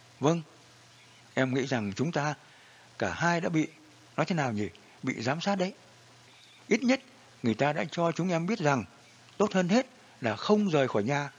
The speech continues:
Nhưng em lại muốn gặp anh. Dướn chiếc cằm nhỏ nhắn về phía trước và với vẻ cương nghị, cô kết thúc. Em đã ra ngoài qua cửa sổ phòng tắm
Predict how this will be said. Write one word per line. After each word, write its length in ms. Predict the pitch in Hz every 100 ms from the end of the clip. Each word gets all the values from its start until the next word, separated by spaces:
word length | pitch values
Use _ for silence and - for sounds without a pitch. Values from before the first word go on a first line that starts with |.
| - - - - - - - -
Nhưng 280 | 202 214 214 - - -
em 200 | - 185
lại 120 | 180 131
muốn 180 | 160
gặp 140 | 208 160
anh. 200 | 180 214 - - - - - - - - - - - - - - - - - - - - - - - - - - -
Dướn 200 | 135 202
chiếc 160 | 233
cằm 180 | 170 117
nhỏ 200 | 113 113
nhắn 320 | 90 113 175 214
về 260 | 180 120 101
phía 140 | 151
trước 200 | 165 226 - - - -
và 320 | 120 113 104 -
với 160 | 117 165
vẻ 160 | 160 -
cương 180 | 190 165
nghị, 120 | 131 - - -
cô 120 | 143
kết 160 | 139 180
thúc. 160 | 202 - - - - - - - - - - - - - -
Em 180 | 143 135
đã 100 | 139
ra 240 | 151 143
ngoài 400 | 139 123 110 95 - -
qua 200 | 165 160
cửa 140 | - 98
sổ 220 | - 90
phòng 200 | - 104
tắm 300 | 139 185